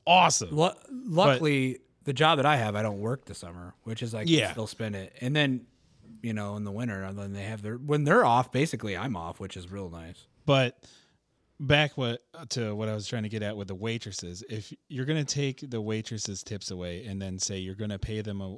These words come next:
Speaker 1: a, a living wage, what you need to do is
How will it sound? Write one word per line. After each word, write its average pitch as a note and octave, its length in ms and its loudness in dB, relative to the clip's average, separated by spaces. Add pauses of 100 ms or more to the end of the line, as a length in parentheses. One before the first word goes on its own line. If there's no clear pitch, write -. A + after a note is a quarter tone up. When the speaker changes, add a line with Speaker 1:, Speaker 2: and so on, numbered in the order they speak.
Speaker 1:
a, G2+ 200 -6 (100)
a G2 80 -8
living G2+ 380 -6
wage, F2 400 -10 (360)
what G#2 140 -4
you A2 100 0
need C#3+ 220 4
to C3+ 60 0
do G#2 460 -2
is F#2+ 260 -6